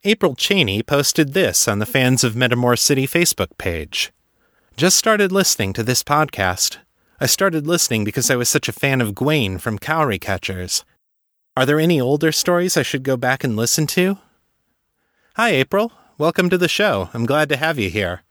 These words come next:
I've tried to make Things Unseen stand on its own as an entry point into the world of Metamor City. If anyone came to this story that way, I'd love to hear how well you think I succeeded. If you do want some more background before jumping in,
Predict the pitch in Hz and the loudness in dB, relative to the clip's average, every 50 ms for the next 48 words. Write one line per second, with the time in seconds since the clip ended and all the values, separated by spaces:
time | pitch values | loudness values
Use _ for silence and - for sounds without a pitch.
0 | _ _ _ _ _ _ _ _ _ _ _ _ - - 180 - - 233 240 214 | _ _ _ _ _ _ _ _ _ _ _ _ -2 -2 -2 0 0 0 0 2
1 | - 170 156 131 120 - - 156 143 135 123 - 127 117 110 110 - - 151 143 | 2 0 0 0 0 0 0 0 2 2 2 2 2 2 2 0 0 0 0 0
2 | 123 107 98 101 - - - 139 135 135 117 117 110 107 104 - - 139 135 131 | 0 0 0 0 -2 0 0 2 2 2 2 2 2 2 2 2 2 2 2 2
3 | 110 95 90 95 95 - 131 127 123 143 156 151 - 120 101 92 - - 110 98 | 2 0 0 0 0 0 0 0 0 0 0 0 0 -2 -4 -4 -2 -2 -2 -2
4 | 90 85 - 110 98 95 101 98 107 98 104 107 104 101 98 104 92 104 104 107 | -2 -4 -4 -4 -2 -2 -2 -4 -2 0 0 2 2 2 0 -2 -4 -2 -2 -2
5 | 101 - 98 98 98 98 - - - 147 123 104 85 80 - _ _ _ _ _ | -2 -2 -2 -4 -4 -2 0 0 0 2 0 0 -2 -4 -12 _ _ _ _ _
6 | _ _ _ _ - - - - - - 151 - 208 220 208 180 156 135 - - | _ _ _ _ -20 -20 -20 -12 -4 -4 -2 0 2 2 2 2 2 0 -2 -2
7 | 165 175 170 139 110 92 98 92 - - - - 98 95 95 90 90 101 95 92 | 0 0 2 0 0 -2 -2 -2 -2 -2 -2 -2 -2 -2 -2 -2 0 -2 -2 -2
8 | 95 98 98 95 104 110 107 - 131 123 107 107 120 135 143 127 107 110 98 - | -2 -2 0 0 0 -2 -4 -4 -6 -6 -4 -2 -2 -2 -2 -2 -4 -6 -4 0
9 | 120 110 101 104 117 113 107 110 110 107 98 98 - - 117 98 - 95 90 - | 0 0 2 2 0 0 0 0 0 0 0 -2 -2 -4 -4 -2 -2 -2 -2 -2
10 | - 104 - - - 151 147 117 95 85 - - - _ _ _ _ _ _ _ | -2 0 0 0 2 2 2 0 -2 -6 -10 -14 -18 _ _ _ _ _ _ _
11 | _ _ _ _ _ - - 156 - 190 185 170 240 262 240 156 120 104 101 - | _ _ _ _ _ -2 -2 0 2 2 2 2 2 2 2 2 0 0 0 -2
12 | - - 120 110 107 107 98 110 104 104 - - 110 101 104 123 165 175 - - | -2 0 0 0 0 0 0 0 0 0 0 -2 -2 -2 0 0 -2 -4 -4 -6
13 | 110 - - 113 107 101 - - 110 98 - 110 98 95 98 98 104 131 165 | -8 -4 -2 -2 -2 0 0 0 0 0 0 -2 -2 -2 -2 -2 0 -2 -2